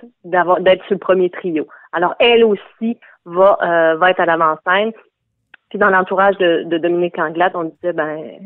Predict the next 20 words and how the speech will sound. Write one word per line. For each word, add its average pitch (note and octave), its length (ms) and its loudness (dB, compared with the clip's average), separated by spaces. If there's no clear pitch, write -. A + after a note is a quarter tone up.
é-, F3+ 180 -16
évidemment, E3+ 760 -6
on, G3 100 0
on - 20 2
n'a G3+ 80 4
pas G3+ 160 2
le F3 60 2
choix. A3 280 -8
Marois F#3 220 2
Risky, F3+ 600 -8
elle F3+ 180 -4
passe F#3 260 2
bien. F3 320 -4
C'est F#3+ 60 -4
vraiment F#3 260 2
une E3+ 140 -2
des E3 100 -6
meilleures. D#3 560 0
Donc, E3+ 480 -2
euh, F3 80 -4